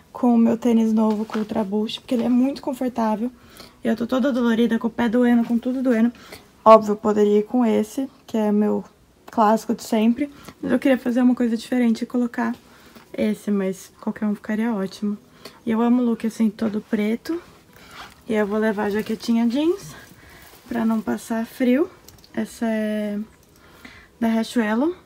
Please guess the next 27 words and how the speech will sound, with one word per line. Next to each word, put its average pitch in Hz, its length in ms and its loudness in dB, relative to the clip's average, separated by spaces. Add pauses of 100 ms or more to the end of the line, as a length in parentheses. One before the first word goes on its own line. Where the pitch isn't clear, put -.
muito 226 260 4
antiga 226 380 2
também. 214 480 0 (500)
E - 20 -2
eu 233 60 0
acho 226 240 -4
legal 214 240 -4
esse 202 140 -14
estilo 202 520 -6 (800)
mais 214 260 -2
street, 214 440 -4
sabe? 196 320 -8
Boyfriend. 202 640 -6 (1300)
E 302 100 0
é 320 80 6
isso. - 540 4 (1300)
Eu 233 80 -6
quero 262 180 2
muito 262 160 -2
comprar 277 200 -2
uma 240 120 4
calça 240 300 -2
jeans 214 220 -2
de 214 60 -8
cintura 220 420 -4
alta 214 280 -6
preta. 190 540 -6